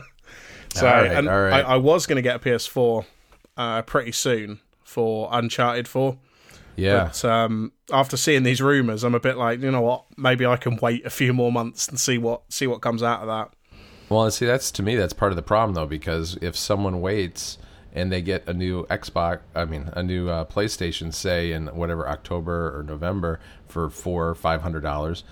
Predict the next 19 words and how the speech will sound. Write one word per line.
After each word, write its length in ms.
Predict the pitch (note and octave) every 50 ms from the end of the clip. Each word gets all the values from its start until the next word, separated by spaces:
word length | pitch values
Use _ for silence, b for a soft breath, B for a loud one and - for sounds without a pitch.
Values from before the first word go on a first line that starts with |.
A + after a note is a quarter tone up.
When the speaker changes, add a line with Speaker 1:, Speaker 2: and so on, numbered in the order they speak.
| b b b
Speaker 2:
they're 120 | G2+ A2
not 100 | B2+ -
gonna 180 | - G2+ F2+ F2
then 380 | F2 F2+ E2+ E2+ E2 D#2+ E2 - -
turn 180 | - - F2+ E2+
around 200 | E2 E2+ E2 E2
and 100 | D#2+ -
spend 200 | - F2+ D#2+ D2+
another 240 | D2 E2+ A2 A2+
five 240 | - - D2+ D2 D2
hundred 160 | D#2 D2+ D2
dollars 300 | D2 C#2 C#2 C#2+ C#2+ C#2+
on 120 | C#2 C2+ C#2
V 160 | C2+ C#2 C#2+
R. 320 | D#2+ F#2+ F2 A#1+ - - - - - - - - - _ _ _ _ B B B B B B B B B B B -
Speaker 1:
No, 240 | C3+ C3+ C3 C3 B2+
that 140 | C#3 D#3 D3+
is 120 | C#3 C3
true. 340 | - - D3 C3 B2+ A#2